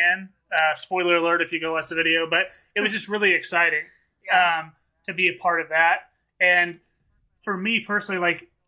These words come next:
Speaker 1: I, I, I go, I look back at, like, you know, when I was in college and, like, of course I didn't play disc golf or anything, but if I would have had something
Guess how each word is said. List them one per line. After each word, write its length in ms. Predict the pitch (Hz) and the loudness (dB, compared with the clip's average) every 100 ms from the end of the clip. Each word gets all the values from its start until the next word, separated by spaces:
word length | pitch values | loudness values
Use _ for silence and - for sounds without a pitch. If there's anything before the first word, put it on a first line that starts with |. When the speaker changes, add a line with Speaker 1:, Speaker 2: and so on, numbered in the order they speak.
| _ | _
Speaker 1:
I, 60 | 190 | -2
I, 360 | - 196 202 185 | 0 0 0 0
I 40 | |
go, 240 | 180 180 185 | 0 -2 0
I 160 | 180 | 0
look 240 | 180 170 - | 0 -2 0
back 300 | 175 170 - | 2 2 -2
at, 80 | 185 | -6
like, 240 | 160 - | -6 -6
you 120 | 175 | -6
know, 120 | 175 170 | -4 -2
when 140 | 170 | 0
I 140 | 180 | 0
was 120 | 190 175 | 0 -4
in 100 | 160 | -4
college 440 | - 170 160 156 | -2 -2 -4 -10
and, 140 | 160 160 | -12 -10
like, 220 | 160 - | -10 -10
of 540 | _ _ _ _ _ - | _ _ _ _ _ -10
course 200 | 175 180 | -4 0
I 100 | 190 | 0
didn't 200 | 202 147 | -2 -6
play 160 | 165 | -8
disc 240 | 156 156 - | -8 -8 -8
golf 240 | 160 156 | -8 -8
or 100 | 165 | -14
anything, 340 | 165 180 170 | -12 -10 -10
but 100 | 165 | -10
if 100 | 170 | -4
I 140 | 190 202 | -2 0
would 100 | 190 | -4
have 100 | 170 | -4
had 180 | 170 170 | -4 -2
something 480 | 180 165 170 160 | -6 -6 -10 -10